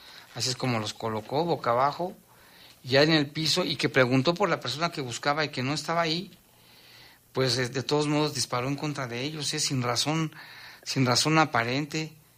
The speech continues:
Fue terrible esta masacre en Irapuato, una de las más grandes en el estado de Guanajuato, y qué bueno que ya este Jordán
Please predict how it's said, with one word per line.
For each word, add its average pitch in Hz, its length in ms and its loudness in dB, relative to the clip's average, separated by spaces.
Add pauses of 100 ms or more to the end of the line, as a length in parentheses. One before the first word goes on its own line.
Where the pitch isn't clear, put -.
(640)
Fue 165 400 0 (220)
terrible 120 640 -2
esta 131 220 -4
masacre 117 600 -6 (600)
en 113 160 -2
Irapuato, 123 640 -2 (360)
una 135 240 0
de 131 60 2
las 117 120 -4
más 123 180 -4
grandes 120 340 -4
en 110 80 -6
el 107 80 -8
estado 113 260 -8
de 110 60 -6
Guanajuato, 107 460 -10
y - 20 -14
qué 120 100 -8
bueno 123 240 -4
que 117 120 -12
ya 123 120 -6
este 131 160 -6
Jordán 127 460 -2